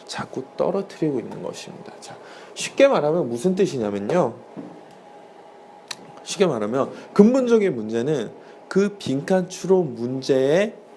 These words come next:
구성되어 있는 문장들 자체가 해석하기 어렵고 이해하기 어렵다는 거예요. 어. 몇 해 전에 정답률 십삼 퍼센트를 기록했던 문제가 있었죠. 그때 한참 문제가 됐던 것이 뭐냐면요. 미국에서 유학을 하고 있는 학생들, 심지어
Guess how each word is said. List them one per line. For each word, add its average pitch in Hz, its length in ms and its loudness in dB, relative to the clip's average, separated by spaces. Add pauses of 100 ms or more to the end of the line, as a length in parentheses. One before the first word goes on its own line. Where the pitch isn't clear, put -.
(280)
구성되어 147 480 2
있는 127 200 -4
문장들 123 580 0
자체가 117 720 -2
해석하기 196 600 0
어렵고 117 320 -2
이해하기 147 320 2
어렵다는 117 460 -6
거예요. - 200 -10 (300)
어. - 280 -12 (1300)
몇 156 240 8
해 196 60 8
전에 190 300 4 (220)
정답률 185 500 4
십삼 247 340 0
퍼센트를 214 460 0
기록했던 120 420 -2
문제가 110 280 0
있었죠. 139 440 -4 (240)
그때 202 180 6
한참 226 480 6
문제가 160 340 4
됐던 151 280 0
것이 127 180 -2
뭐냐면요. 107 680 0 (360)
미국에서 226 540 4
유학을 185 340 6
하고 170 200 4
있는 143 200 -2
학생들, 123 360 -2
심지어 226 640 4